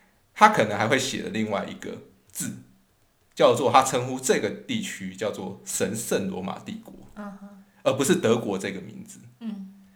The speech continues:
Speaker 1: 而神圣罗马帝国这个名字，我想可能也有些人会在历史的课本、历史课本上面看过。
Speaker 2: 嗯。
Speaker 1: 然后就会觉得说，“嗯，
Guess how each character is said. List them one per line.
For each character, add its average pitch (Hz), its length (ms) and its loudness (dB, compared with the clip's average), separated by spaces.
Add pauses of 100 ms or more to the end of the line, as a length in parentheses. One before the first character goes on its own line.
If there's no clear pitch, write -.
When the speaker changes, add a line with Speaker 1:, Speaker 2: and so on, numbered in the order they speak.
(520)
Speaker 1:
而 190 80 10
神 190 240 8
圣 294 140 10
罗 233 80 10
马 135 140 10
帝 185 120 0
国 127 160 2
这 175 140 2
个 147 100 4
名 123 200 0
字， 113 180 -4
我 101 260 0 (220)
想 95 400 -2
可 107 160 -2
能 110 320 -4
也 127 100 -2
有 202 220 6
些 143 200 0
人 101 220 0
会 110 140 0
在 107 220 4
历 175 160 -2
史 - 180 -6
的 80 120 -14
课 117 180 0
本、 - 180 -8 (120)
历 160 120 0
史 - 80 -2
课 - 140 -8
本 - 120 -8
上 92 160 -6
面 95 140 -14
看 - 300 -8
过。 - 120 -14 (280)
Speaker 2:
嗯。 190 320 -10 (400)
Speaker 1:
然 113 100 -2
后 147 140 10
就 151 80 4
会 151 100 6
觉 113 100 0
得 107 80 2
说 120 160 0
，“嗯， 110 200 -4